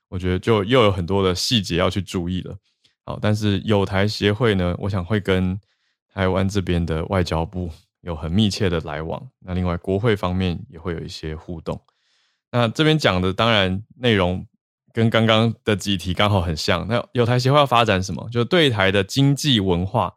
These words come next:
除此之外还有人道援助领域的合作。好，那小组还没有举行全体大会就是了。那下，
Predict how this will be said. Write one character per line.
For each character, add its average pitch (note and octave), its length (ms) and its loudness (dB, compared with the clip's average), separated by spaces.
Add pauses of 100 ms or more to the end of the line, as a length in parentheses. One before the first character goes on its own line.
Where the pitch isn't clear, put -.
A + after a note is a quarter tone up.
(280)
除 C3+ 160 0
此 C3+ 140 -2
之 G#2 120 0
外 A2 140 6
还 G2+ 100 0
有 F#2 80 2
人 G2 300 2
道 D#3+ 260 4
援 F2+ 280 0
助 A2+ 420 -4
领 F2 260 -6
域 G2+ 160 0
的 E2 120 -8
合 D2+ 260 -12
作。 - 320 -10 (560)
好， - 240 -14
那 A#2 180 2
小 C3 220 2
组 C#3+ 160 0
还 A2 160 4
没 B2+ 100 4
有 C3 140 6
举 G2 180 -2
行 F2+ 180 0
全 F#2 220 0
体 F2+ 140 -2
大 E2+ 180 -2
会 E2 160 -6
就 E2 140 -10
是 - 180 -12
了。 - 180 -12
那 F#2 240 -6
下， G2+ 460 -2